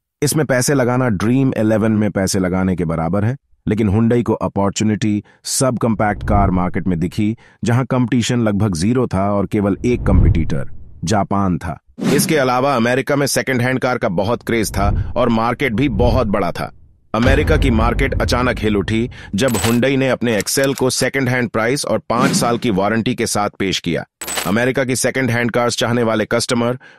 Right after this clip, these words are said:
Hyundai Excel में शिफ्ट हो गई। उन्नीस सौ छियासी में अमेरिकन मार्केट में Hyundai ने एक लाख सत्तर हजार Excel को बेची।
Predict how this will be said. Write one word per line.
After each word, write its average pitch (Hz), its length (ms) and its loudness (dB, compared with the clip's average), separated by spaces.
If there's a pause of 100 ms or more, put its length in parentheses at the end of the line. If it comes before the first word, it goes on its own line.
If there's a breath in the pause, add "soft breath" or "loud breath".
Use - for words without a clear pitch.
(140 loud breath)
Hyundai 135 240 2 (100)
Excel 127 260 0
में 117 100 2
शिफ्ट 127 300 -2
हो 117 120 2
गई। 117 200 0 (320)
उन्नीस 135 320 2
सौ 135 160 0
छियासी 117 420 0
में 123 360 -2
अमेरिकन 123 400 2
मार्केट 113 400 -2
में 113 80 0
Hyundai 110 360 0
ने 113 120 0 (160)
एक 143 220 0
लाख 110 220 -2
सत्तर - 360 -2
हजार 95 360 0
Excel 123 300 -2
को 101 100 -2
बेची। 73 300 -2